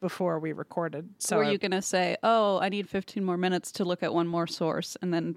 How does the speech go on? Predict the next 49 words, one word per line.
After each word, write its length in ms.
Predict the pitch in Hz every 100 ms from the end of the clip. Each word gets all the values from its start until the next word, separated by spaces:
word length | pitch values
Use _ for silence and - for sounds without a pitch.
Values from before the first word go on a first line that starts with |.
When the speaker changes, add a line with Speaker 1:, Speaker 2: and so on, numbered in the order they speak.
| _
Speaker 2:
sleep 380 | - - 175 165
for 140 | - 175
another 260 | 165 165
fifteen 380 | - 165 - 160
minutes? 400 | 160 170 - - _ _ -
Speaker 1:
I 120 | 240
would 180 | 233 254
have 100 | 247
asked 200 | 226 -
for 80 | 208
fifteen 300 | 190 - 180
more 140 | 180
minutes, 340 | 175 170 165 -
but 300 | 202 185 -
it 180 | 196 196
would 140 | 190 185
have, 320 | 175 165 - - _ _ -
it 100 | 202
would 120 | 190
have 100 | 180
been 100 | 185
a 60 | 170
direct, 640 | 165 170 165 160 - - -
"I'm 240 | 180 165 156
still 220 | - 156
sleeping," 560 | - - - - 180 165
I 100 | 175
think. 340 | 165 98 180 -
Speaker 2:
Oh, 680 | 214 311 453 285 190 160 -
okay. 340 | 262 160 170 226 _
Speaker 1:
I 100 | 220
think 200 | 202 247
I 80 | 165
would 80 | 170
Speaker 2:
Wow. 80 | 175
Speaker 1:
have 260 | 165 - - -
been 160 | 185 165
honest 380 | 135 143 - -
about 280 | - 113
it. 160 | - - - _ -
Who's 160 | 285
to 100 | -
say? 340 | - 311 147 - _ _ -
Speaker 2:
Mm, 540 | 247 247 247 240 247 240 _ _ -
hmm. 360 | 220 185 160 165 _ _
Speaker 1:
Hmm. 260 | 302 208 143
Speaker 2:
Who's 160 | 185 -
to 100 | 185
say? 300 | - -